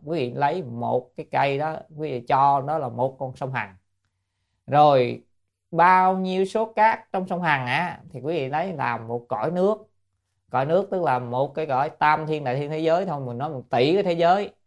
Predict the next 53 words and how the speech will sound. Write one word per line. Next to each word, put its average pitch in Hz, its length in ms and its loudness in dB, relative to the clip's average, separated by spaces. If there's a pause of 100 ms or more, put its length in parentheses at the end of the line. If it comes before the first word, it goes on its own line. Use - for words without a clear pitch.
(440)
một 127 200 -8
tỷ 135 180 2
thế 170 100 2
giới 165 260 4
như 165 80 -4
vậy 131 220 -2
thôi, 147 140 0
mình 135 140 -4
nói 160 140 2
đơn 139 220 0
giản 135 240 0
luôn, 143 180 -2
nói 147 200 -6
cho 143 60 -8
dễ, 135 440 0
có 190 60 -2
một 156 160 -6
tỷ 156 220 6
trái 196 100 0
đất 196 180 6 (400)
đó. 123 260 -2 (580)
Rồi, 139 680 4 (440)
ờ, - 140 -14 (420)
trong 190 360 4
mỗi 160 240 4
thế 208 140 0
giới 220 260 4
đó 214 260 6
có 202 100 -8
bao 170 480 4
nhiêu 170 160 -6
hạt 131 240 -2 (240)
vi 160 280 2
trần, 131 380 4
tức 160 100 -4
là 147 60 -2
hạt 123 200 -6
bụi 127 240 -2
nhỏ 127 400 -6
mà 123 200 -12
ngài, 117 460 -10 (220)
ngài 117 540 -12
Trí 165 80 -6
Tịnh 120 260 -8
dịch 120 140 -2
là 123 120 -12
hạt 117 220 -12
bụi 123 160 -8
nhỏ 123 280 -10
đó, 170 160 -12
vi 143 140 -6
trần 117 280 -4
đó, 151 60 -12